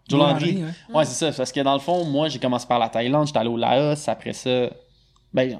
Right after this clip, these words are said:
Speaker 1: j'étais arrivé à Bangkok, après ça, j'étais allé dans le nord de la Thaïlande, après ça, j'étais allé au Laos, après ça, j'étais allé au Vietnam, j'ai redescendu, j'étais allé au Cambodge, puis là, je me suis dit, là, je, là, je me suis dit, ben là, je vais,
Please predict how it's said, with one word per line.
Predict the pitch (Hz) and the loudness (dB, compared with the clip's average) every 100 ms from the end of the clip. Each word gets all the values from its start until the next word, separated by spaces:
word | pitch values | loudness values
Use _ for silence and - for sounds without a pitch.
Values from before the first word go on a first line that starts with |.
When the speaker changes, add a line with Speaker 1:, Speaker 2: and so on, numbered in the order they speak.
| - - | -16 -6
Speaker 1:
j'étais | - | 0
arrivé | 123 143 | 4 4
à | |
Bangkok, | 135 120 113 143 | 4 0 -2 -4
après | 120 | -4
ça, | 120 | -10
j'étais | 127 123 | -4 -2
allé | 120 131 131 117 | 2 2 2 2
dans | 113 | 0
le | |
nord | 131 | 2
de | 123 | 2
la | 113 | 0
Thaïlande, | 113 117 139 135 | -2 0 0 0
après | 110 | -6
ça, | |
j'étais | 117 107 | -6 -6
allé | 113 | -4
au | |
Laos, | 110 113 117 135 135 | -2 0 2 0 0
après | - - | -8 -10
ça, | 127 | -8
j'étais | 123 | -4
allé | 120 | -4
au | 117 | -4
Vietnam, | 110 107 131 135 120 | -6 -4 -2 0 -2
j'ai | |
redescendu, | 104 113 113 113 113 117 143 151 147 - - - - | -8 -10 -6 -6 -6 -6 -2 -2 -2 -10 -20 -20 -6
j'étais | 113 | -2
allé | 120 | -2
au | |
Cambodge, | 120 127 120 139 151 151 147 | 0 -2 0 2 4 2 0
puis | 131 | -4
là, | 127 | -4
je | 131 | -4
me | |
suis | - 113 | -8 -10
dit, | 110 123 127 - _ _ _ - _ _ - - | -8 -8 -8 -10 _ _ _ -20 _ _ -18 -6
là, | 139 | -4
je, | 123 | -2
là, | 135 | -2
je | 127 | -4
me | 117 | -4
suis | - | -8
dit, | 123 | -4
ben | 117 | -2
là, | 127 | 0
je | 107 | -4
vais, | - | -8